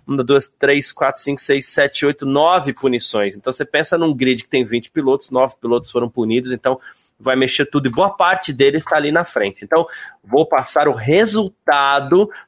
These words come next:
da sessão de classificação pro Grande Prêmio da Itália, beleza? <laughs> Então, vamos lá. Ah, Charles Leclerc da Ferrari, um vinte e um meia um,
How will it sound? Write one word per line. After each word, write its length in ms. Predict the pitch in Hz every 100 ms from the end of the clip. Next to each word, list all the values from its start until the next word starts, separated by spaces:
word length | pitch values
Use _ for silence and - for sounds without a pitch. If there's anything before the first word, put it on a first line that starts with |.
| _
da 140 | 131
sessão 840 | 127 151 143 - 135 139 151 175
de 80 | 196
classificação 880 | 190 151 - - 123 - 113 131 151
pro 120 | 151 151
Grande 240 | 156 143
Prêmio 320 | - 127 131
da 80 | 139
Itália, 400 | 156 - 92 - _ -
beleza? 580 | 110 131 214 165 139 - -
<laughs> 240 | - 156 - _
Então, 160 | 147 -
vamos 380 | 131 156 156 139
lá. 200 | 104 - - - - - -
Ah, 840 | 151 170 170 170 170 170 165 165
Charles 480 | - - 277 277 208
Leclerc 460 | 208 208 208 202 190
da 100 | 180
Ferrari, 640 | 175 151 196 214 220 - _ _
um 320 | 285 269 185
vinte 480 | 131 190 262 208 208
e 40 |
um 220 | 190 254 226
meia 360 | 220 220 170
um, 340 | 165 233 262